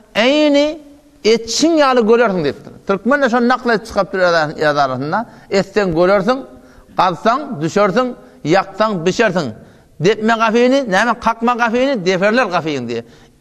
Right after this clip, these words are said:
Etçiň ýaly Allah tebarek we taala bizi näme diýip musulman doganym, muamele et diýe.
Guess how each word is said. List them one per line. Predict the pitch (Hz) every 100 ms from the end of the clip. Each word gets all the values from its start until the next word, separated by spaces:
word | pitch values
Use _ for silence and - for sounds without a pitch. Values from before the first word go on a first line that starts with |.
| 214
Etçiň | 226 226 - 320 302
ýaly | 277 262 226
Allah | 220 220
tebarek | 214 202 196 190
we |
taala | 185 185 175
bizi | 175
näme | 196 208 240 175
diýip | 160
musulman | 139 156 151 151
doganym, | 156 208 269 - -
muamele | 139 160 156 170
et | 196 -
diýe. | 120